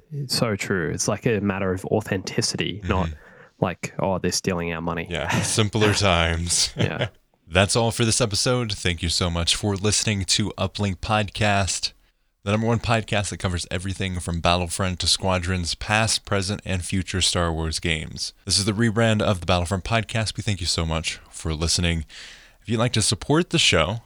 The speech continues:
Speaker 2: as we continue moving forward, you can support us on Patreon, patreon dot com slash uplink podcast,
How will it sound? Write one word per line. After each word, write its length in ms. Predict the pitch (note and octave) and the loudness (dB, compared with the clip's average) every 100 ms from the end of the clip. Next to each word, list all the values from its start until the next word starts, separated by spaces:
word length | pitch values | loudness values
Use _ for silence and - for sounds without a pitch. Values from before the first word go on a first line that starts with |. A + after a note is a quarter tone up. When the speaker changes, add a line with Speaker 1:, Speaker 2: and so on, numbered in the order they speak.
| - | -6
Speaker 2:
as 200 | F#2+ F2 | -2 0
we 80 | F#2 | 0
continue 420 | - G2 A#2+ A2+ | 0 0 2 4
moving 320 | G#2 G2 F2+ F2+ | 4 4 2 0
forward, 500 | - G2 G2 B2 A#2 - | 0 0 0 -2 -6 -2
you 80 | G#2 | 2
can 100 | F#2+ | 4
support 220 | - F2+ | 4 2
us 60 | - | 0
on 200 | F#2+ F2 | -2 -2
Patreon, 640 | F#2 F#2+ - G2+ G2+ A#2 | 0 0 2 2 2 0
patreon 520 | G2+ E2 - F2+ E2+ E2+ | 0 0 0 0 0 2
dot 240 | E2+ E2+ | 0 -2
com 280 | - F#2+ F#2+ | -2 -2 0
slash 440 | - F2+ F2 - - _ _ - | -2 -2 0 -4 -8 _ _ -10
uplink 360 | F2+ - F2+ - - | -8 -2 -2 -4 -4
podcast, 720 | A2+ A2+ - B2+ B2+ - | 0 0 2 2 2 0